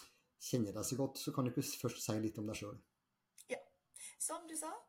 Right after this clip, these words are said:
Speaker 2: så er jeg sjømatutsending for Norges sjømatråd til U S A. Og bakgrunnen min, den er som typisk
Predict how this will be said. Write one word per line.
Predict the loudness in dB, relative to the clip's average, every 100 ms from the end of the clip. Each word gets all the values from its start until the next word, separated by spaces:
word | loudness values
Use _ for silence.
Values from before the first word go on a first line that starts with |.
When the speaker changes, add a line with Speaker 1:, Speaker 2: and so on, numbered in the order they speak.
| 0
Speaker 2:
så | 0 0
er | -4 -4
jeg | -4
sjømatutsending | -4 -6 -6 -8 -6 -6 -6 -8 -12
for | -10 -10
Norges | -8 -8 -8 -10
sjømatråd | -10 -12 -8 -6 -6 -8
til | -8 -8 -8 _ -10
U | -2
S | -2
A. | -2 _ _ _ -20 -18 -18 _
Og | -4 -2 -2
bakgrunnen | -2 -2 -4 -2
min, | -4 -4 -6
den | -6 -6 -8
er | -6 -4 -2
som | -4 -4 -8 -12 -12
typisk | -10 -4 -4 -4